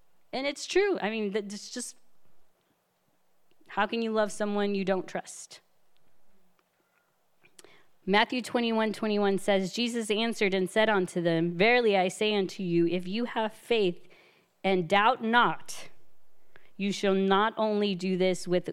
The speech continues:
which is done to the fig tree, but also if you shall say unto this mountain, Be removed, and thou cast into the sea, it shall be done. And whatever you ask in prayer, you will receive if you have faith.'"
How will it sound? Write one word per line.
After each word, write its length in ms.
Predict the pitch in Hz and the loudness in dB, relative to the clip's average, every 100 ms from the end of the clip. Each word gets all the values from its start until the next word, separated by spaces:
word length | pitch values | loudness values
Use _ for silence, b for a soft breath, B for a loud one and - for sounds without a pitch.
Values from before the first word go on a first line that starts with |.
| - | -12
which 400 | 202 175 190 185 | -12 -2 -2 0
is 220 | 190 170 156 | 0 0 0
done 260 | 180 180 | 2 2
to 440 | 170 - 185 170 170 | -2 -2 2 2 0
the 160 | 202 - | -2 -4
fig 280 | - 359 359 | 2 0 0
tree, 320 | - 190 175 | -2 0 2
but 220 | 170 175 | 2 0
also 560 | 208 330 - 202 185 202 B B B | 2 2 2 2 2 0 B B B
if 160 | 196 190 | -2 0
you 180 | 233 | 0
shall 260 | 240 - 208 | 0 2 2
say 260 | - 220 214 | 2 2 2
unto 220 | 196 202 | 0 -2
this 200 | 185 - | -2 2
mountain, 360 | 180 185 170 | 2 4 2
Be 220 | 165 196 190 | 0 0 0
removed, 600 | 185 170 180 175 160 - | 2 4 4 4 2 -2
and 160 | 175 | -2
thou 200 | 165 170 | 0 0
cast 400 | 165 - 165 - | -2 -6 -8 -6
into 200 | 175 165 | -4 -4
the 120 | 160 156 | -4 -6
sea, 280 | - 175 - | -8 -8 -4
it 140 | 180 | -4
shall 320 | - - 175 | -4 -8 -8
be 140 | 190 196 | -10 -12
done. 340 | - - 170 - B B B B | -12 -12 -14 -20 B B B B
And 280 | 247 285 285 | 2 4 4
whatever 340 | 294 294 285 | 6 6 4
you 200 | 285 269 | 2 4
ask 280 | 277 277 - | 4 4 0
in 140 | 277 262 | -4 -4
prayer, 440 | - 294 233 160 | -2 0 2 0
you 360 | 156 180 220 208 | -2 -4 -4 0
will 300 | 190 196 190 | 0 0 0
receive 640 | 185 - - 180 185 175 | -2 -4 -4 -2 -2 -6
if 380 | - 190 185 - | -4 -4 -4 -12
you 280 | - 170 180 | -8 -4 -4
have 320 | 175 156 151 | -4 -8 -10
faith.'" 580 | - - - - - - | -12 -16 -16 -16 -20 -20